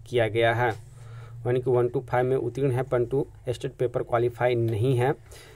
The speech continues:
रिया राजभारती हैं, इलेवन ट्वेल्थ के हैं, मध्य विद्यालय कपसियामा हिलसा का है, जूलॉजी हैं।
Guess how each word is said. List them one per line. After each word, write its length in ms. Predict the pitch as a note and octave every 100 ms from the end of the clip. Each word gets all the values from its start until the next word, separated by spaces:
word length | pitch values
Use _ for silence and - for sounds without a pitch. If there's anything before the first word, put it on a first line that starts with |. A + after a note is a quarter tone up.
| - - B2+
रिया 260 | C#3 D3+
राजभारती 720 | C3+ C3 B2 A#2 A#2+ - D#3
हैं, 180 | C3 D3
इलेवन 300 | - A#2+ B2
ट्वेल्थ 340 | A#2+ B2+ B2 -
के 60 |
हैं, 280 | B2+ A#2+ D3 A#2+
मध्य 200 | B2+ A#2
विद्यालय 460 | B2 A2 A#2 B2+
कपसियामा 760 | C3 - A#2+ - - B2+ A#2+ C3
हिलसा 400 | A2+ A2+ - C3+
का 160 | A2+ A2+
है, 160 | A#2+
जूलॉजी 440 | A2+ A#2 A2+ A#2+ C#3
हैं। 200 | A#2+